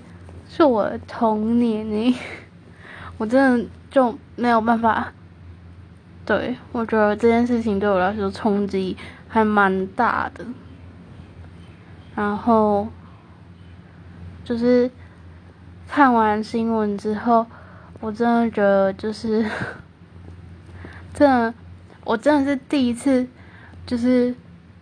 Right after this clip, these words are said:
认同，就是你永远不知道就是意外还是明天会先到的这句话。对，就，我真的觉得太夸张了。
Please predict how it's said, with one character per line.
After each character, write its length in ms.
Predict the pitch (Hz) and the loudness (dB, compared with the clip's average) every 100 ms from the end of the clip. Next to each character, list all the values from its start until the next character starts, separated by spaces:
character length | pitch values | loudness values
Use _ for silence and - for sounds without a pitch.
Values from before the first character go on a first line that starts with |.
| - | -6
认 320 | - 254 226 | 4 4 4
同， 380 | 214 226 190 202 | -2 -2 -2 -2
就 100 | 220 | -4
是 380 | 220 226 220 233 - - - - | -4 -4 -4 -6 -12 -20 -18 -6
你 140 | 226 | 0
永 200 | 214 226 | 2 2
远 120 | 226 214 | 2 2
不 140 | 226 | 0
知 200 | 220 214 | 0 0
道 320 | 220 220 226 240 - - - - - | 2 2 0 -6 -18 -20 -20 -20 -12
就 140 | 226 | -8
是 420 | 214 220 214 208 - | -2 0 0 0 -6
意 240 | 208 220 | -6 -2
外 260 | 208 214 208 | 2 4 4
还 220 | 202 202 | 0 -4
是 240 | 190 208 208 | -4 -2 -2
明 260 | 196 175 | -2 -4
天 280 | 190 214 196 | -6 -6 -4
会 200 | 208 208 | -2 -2
先 380 | 202 214 180 185 | -2 -2 0 0
到 320 | 208 185 - - - - - - | 0 -2 -4 -14 -20 -20 -20 -8
的 180 | 196 175 - | -2 -2 -2
这 120 | 214 | -4
句 240 | 202 190 - | -4 -8 -8
话。 540 | - 226 - - - - - - - - - - - - - | 0 2 0 -8 -18 -20 -20 -20 -20 -20 -20 -20 -20 -20 -20
对， 340 | - - - 247 - - - - - - - - - - - | -10 -8 -6 -8 -10 -16 -16 -16 -16 -16 -18 -18 -20 -20 -18
就， 420 | - 247 202 - 262 - - - - - - - - - - - - - | 0 2 2 -2 -10 -12 -20 -20 -20 -20 -20 -20 -20 -20 -18 -16 -14 -2
我 80 | 285 | 2
真 180 | 339 | 4
的 80 | 339 | 4
觉 60 | 320 | 4
得 180 | 311 330 | 4 4
太 260 | 339 349 | 0 -2
夸 320 | 339 - 320 320 | -2 -2 -2 0
张 380 | 330 302 294 294 | 0 0 0 -4
了。 500 | 277 247 202 185 | -4 -4 -4 -4